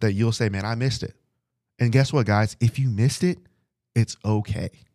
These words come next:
<laughs> I've missed it for thirty years. Guess what? It's okay. It's okay if you missed it. Just change. Or if you just wanna keep this perceived self-righteousness, I'm not gonna stop you. And God's not gonna stop you either. And guess what? Nobody else will either.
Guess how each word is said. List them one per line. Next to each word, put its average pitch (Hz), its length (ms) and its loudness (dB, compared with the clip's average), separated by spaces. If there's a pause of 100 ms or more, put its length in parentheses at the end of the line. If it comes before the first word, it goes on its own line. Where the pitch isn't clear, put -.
(160)
<laughs> - 360 -2
I've 156 160 4
missed 156 220 0
it 123 80 -6
for 117 100 -4
thirty 127 260 -2
years. 113 260 -4
Guess 113 180 -6
what? 107 160 -8
It's 117 160 -8
okay. 131 440 -8 (600)
It's 143 160 0
okay 202 260 -2
if 254 100 -4
you 120 140 0
missed 95 300 0
it. - 120 -6 (1300)
Just 139 200 -2
change. 143 600 -4 (640)
Or 143 440 0 (340)
if 113 160 -2
you 113 60 -8
just 131 200 -4
wanna 117 220 -2
keep 131 260 -6
this 123 160 -4
perceived 117 480 -2
self-righteousness, 117 880 -4 (560)
I'm 101 140 0
not 135 160 -4
gonna 135 160 -2
stop 98 320 -6
you. 127 140 -8 (640)
And 104 160 0
God's 101 280 -4
not 131 100 -6
gonna 123 160 -4
stop 117 300 -4
you 117 80 -6
either. 127 420 -8
And 104 140 -2
guess 123 200 -2
what? 101 140 -6
Nobody 117 340 -8
else 113 180 -8
will 98 200 -4
either. 90 240 -6